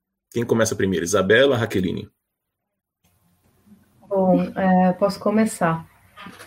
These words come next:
Speaker 2: É, eu acredito que, é,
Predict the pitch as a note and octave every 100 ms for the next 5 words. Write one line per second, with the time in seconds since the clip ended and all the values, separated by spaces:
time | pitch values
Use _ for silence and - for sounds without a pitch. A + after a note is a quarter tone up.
0 | - G#3+ G3+ G3+ G3 G3 G3 F#3+ F#3+ G3
1 | F#3+ - _ _ _ - - - - -
2 | A3 B3 B3+ C4+ B3+ G3+ A#3+ A#3+ B3+ A#3+
3 | A#3+ A3 G#3+ G#3 G3 F#3+ - F#3 F3 E3+
4 | E3+ F3